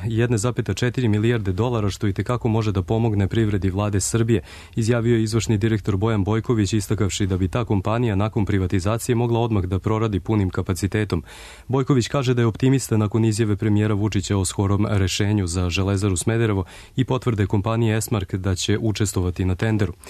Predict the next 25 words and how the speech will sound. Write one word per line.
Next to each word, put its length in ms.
Vest 300
da 200
je 120
dogovor 340
sa 140
američkom 580
kompanijom 560
o 120
preuzimanju 680
Železare 500
Smederevo 480
veoma 300
blizu 380
je 160
ohrabrujuća 640
za 140
radnike 300
i 120
ceo 400
metalski 440
kompleks, 440
smatraju 520
u 60
tamošnjem 480
sindikatu. 540